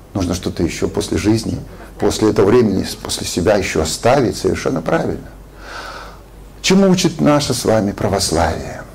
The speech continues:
Верь, человек, ты не умрёшь,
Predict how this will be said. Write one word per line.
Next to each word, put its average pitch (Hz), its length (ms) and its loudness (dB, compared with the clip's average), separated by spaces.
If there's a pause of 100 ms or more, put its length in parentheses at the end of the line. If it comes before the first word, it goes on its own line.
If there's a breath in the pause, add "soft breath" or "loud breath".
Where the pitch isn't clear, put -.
(540)
Верь, 135 460 6
человек, 120 680 4 (680)
ты 185 140 6
не 165 140 4
умрёшь, 113 760 4